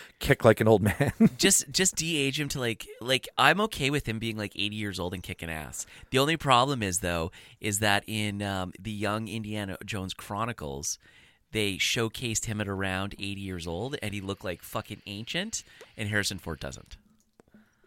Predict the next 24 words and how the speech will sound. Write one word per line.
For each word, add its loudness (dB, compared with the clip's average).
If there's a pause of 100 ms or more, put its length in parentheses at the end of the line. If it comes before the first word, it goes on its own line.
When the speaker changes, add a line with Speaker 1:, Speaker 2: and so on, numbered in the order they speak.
(800)
Speaker 1:
Harrison 6
Ford 6
can 2
Speaker 2:
So 4
the 4
Speaker 1:
still 10
wa- 12
Speaker 2:
continuity 6
police -2
are -4
gonna -4
be -4
like, -4
"What -6
the -4 (120)
fuck?" -2
Speaker 1:
Oh, 12
yeah, 6
script -2
continuity 6
be 0
like, -4
"We 2
can't. 6